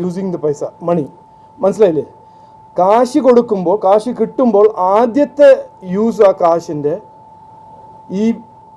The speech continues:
പെൻഡിങ് ഡ്യൂസ്, പെൻഷനേഴ്സിൻ്റെ പെൻഡിങ് ഡ്യൂസും സാലറീസ്, ഏഹ്, ൻ്റെ പെൻഡിങ് ഡ്യൂസ് ക്ലിയർ ചെയ്തിട്ട് മാത്രമേ വേറെ എന്തെങ്കിലും യൂസിന് അത് കാശ് ഉപയോഗിക്കാൻ പാടുള്ളൂ എന്ന് പറഞ്ഞിട്ട് ഞാൻ ഒരു എഴുത്ത് എഴുതിയിട്ടുണ്ട്.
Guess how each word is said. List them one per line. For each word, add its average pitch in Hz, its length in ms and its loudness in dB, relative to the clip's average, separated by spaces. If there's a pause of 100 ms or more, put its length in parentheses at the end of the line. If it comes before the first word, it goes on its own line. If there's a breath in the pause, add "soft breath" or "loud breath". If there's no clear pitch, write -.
(240)
പെൻഡിങ് 233 600 4
ഡ്യൂസ്, 208 240 0 (100)
പെൻഷനേഴ്സിൻ്റെ 254 720 0
പെൻഡിങ് 214 400 0
ഡ്യൂസും 202 420 -2 (280)
സാലറീസ്, 214 680 0 (480)
ഏഹ്, 190 200 -8
ൻ്റെ 202 180 2
പെൻഡിങ് 190 380 -6
ഡ്യൂസ് 190 220 -8 (140)
ക്ലിയർ 208 340 8
ചെയ്തിട്ട് 233 280 -4 (100)
മാത്രമേ 196 420 -2 (580 loud breath)
വേറെ 196 220 6
എന്തെങ്കിലും 202 480 -4
യൂസിന് 190 340 -6
അത് 185 120 0 (160)
കാശ് 175 360 0 (220)
ഉപയോഗിക്കാൻ 170 340 -2 (360)
പാടുള്ളൂ 170 360 2
എന്ന് 202 160 -6
പറഞ്ഞിട്ട് 180 280 -2 (140)
ഞാൻ 196 160 0 (100)
ഒരു 196 140 0
എഴുത്ത് 165 220 -4
എഴുതിയിട്ടുണ്ട്. 147 440 -6